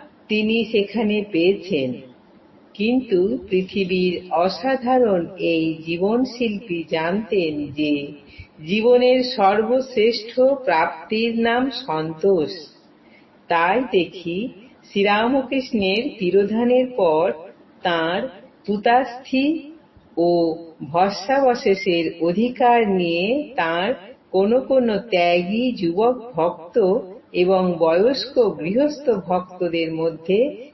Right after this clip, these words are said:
বিবাদ দেখা দিলে তা সারদার অন্তরের সাম্যাবস্থাকে কোনোভাবেই প্রভাবিত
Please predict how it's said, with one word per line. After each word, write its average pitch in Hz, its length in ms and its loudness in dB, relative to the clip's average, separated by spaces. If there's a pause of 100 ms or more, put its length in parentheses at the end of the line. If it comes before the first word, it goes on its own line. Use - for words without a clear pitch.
(120)
বিবাদ 208 580 0
দেখা 190 340 0
দিলে 165 460 0 (420)
তা 165 340 2 (280)
সারদার 180 800 2
অন্তরের 185 720 0 (140)
সাম্যাবস্থাকে 175 1300 -2 (300)
কোনোভাবেই 185 1000 0
প্রভাবিত 175 640 0